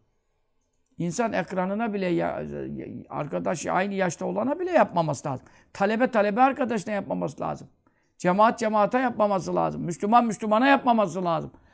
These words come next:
Adam yüzünü çevirmeden sen yüzünü çevirmeyeceksin. Sen adama hiç yüzünü döndürmüyorsun ki ya.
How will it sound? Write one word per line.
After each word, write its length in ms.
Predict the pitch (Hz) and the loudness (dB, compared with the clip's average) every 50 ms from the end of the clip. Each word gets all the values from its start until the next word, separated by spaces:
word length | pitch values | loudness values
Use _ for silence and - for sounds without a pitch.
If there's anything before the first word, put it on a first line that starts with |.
| _ _ - | _ _ 0
Adam 340 | - 175 202 247 262 254 233 | 2 4 6 6 6 4 4
yüzünü 280 | 226 220 214 254 254 208 | 2 0 0 -2 -2 -2
çevirmeden 520 | - 240 233 247 240 226 214 202 247 254 | -2 -2 -2 -2 -2 -4 -4 -4 -4 -4
sen 160 | 202 - 240 | -4 -4 -4
yüzünü 340 | 226 220 214 202 208 240 208 | -4 -4 -4 -6 -6 -6 -6
çevirmeyeceksin. 680 | - 214 208 220 220 202 190 175 - 165 135 - - 110 - _ _ _ _ _ _ _ _ _ _ _ _ _ _ _ _ | -4 -4 -4 -4 -4 -6 -6 -6 -6 -6 -8 -8 -10 -14 -14 _ _ _ _ _ _ _ _ _ _ _ _ _ _ _ _
Sen 220 | _ - - 190 202 | _ -2 2 2 2
adama 440 | - 185 190 180 208 208 208 226 226 | 2 2 2 4 4 4 6 4 4
hiç 180 | 247 214 - | 2 0 -2
yüzünü 320 | 190 202 185 220 233 233 190 | -4 -4 -4 -4 -4 -2 -2
döndürmüyorsun 600 | 220 220 220 196 - 220 240 254 240 247 302 320 | -2 -4 -4 -4 -6 -4 -2 -2 -2 -4 -8 -12
ki 60 | - | -12
ya. 160 | - 98 - | -12 -12 -12